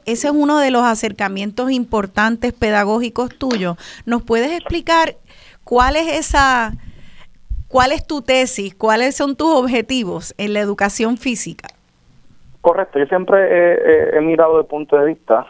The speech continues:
Speaker 2: eh, que la educación en general, eh, pues tiene que ser una holística, eh, e integral. Eh, muchas veces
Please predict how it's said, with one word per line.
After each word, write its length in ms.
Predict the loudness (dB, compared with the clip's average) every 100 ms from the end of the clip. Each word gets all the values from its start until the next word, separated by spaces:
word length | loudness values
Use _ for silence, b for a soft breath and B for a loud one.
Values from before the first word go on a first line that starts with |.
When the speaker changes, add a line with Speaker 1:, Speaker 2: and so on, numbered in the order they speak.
| -2
Speaker 2:
eh, 760 | 2 4 4 2 2 2 0 0
que 80 | 2
la 120 | 4
educación 680 | 2 0 0 0 0 0 -2
en 140 | -4
general, 480 | 0 2 4 2 0 -8 b b _ 0
eh, 560 | 4 4 4 2 0 2
pues 160 | 0
tiene 160 | 0 2
que 120 | 4
ser 100 | 4
una 640 | 4 2 2 2 0 0
holística, 840 | 0 0 0 -6 -6 0 2 2 0
eh, 340 | 0 2 4 2
e 140 | 2
integral. 580 | 2 2 2 4 4 0 -8 b b -8
Eh, 260 | -2 0 -2
muchas 420 | -4 -2 -2 -2
veces 360 | -2 0 -2